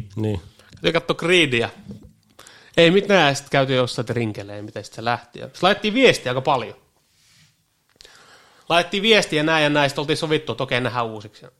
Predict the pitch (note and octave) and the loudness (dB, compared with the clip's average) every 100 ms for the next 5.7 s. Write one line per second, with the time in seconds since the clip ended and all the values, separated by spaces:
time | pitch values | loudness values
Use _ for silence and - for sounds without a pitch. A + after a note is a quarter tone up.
0 | _ _ A2 - A#2 B2 A#2 A2+ - _ | _ _ -16 -14 -20 -16 -14 -14 -18 _
1 | _ _ _ _ _ _ - - F3 F3+ | _ _ _ _ _ _ -20 -8 -4 -4
2 | G#3 A#3+ F3 F#3+ G#3+ F3+ E3+ D3 C#3+ - | -6 -10 -6 -2 -2 -2 -6 -8 -10 -12
3 | A2+ A2 A2+ B2+ C#3+ B2+ C3+ C3+ A#2+ A2 | -12 -12 -14 -12 -6 -6 -6 -8 -10 -10
4 | _ - A#2+ A#2+ A#2+ B2 - A2 B2 A2+ | _ -16 -10 -6 -6 -8 -16 -12 -10 -10
5 | G#2+ B2 B2 A#2+ A2+ A2+ | -14 -16 -12 -12 -12 -16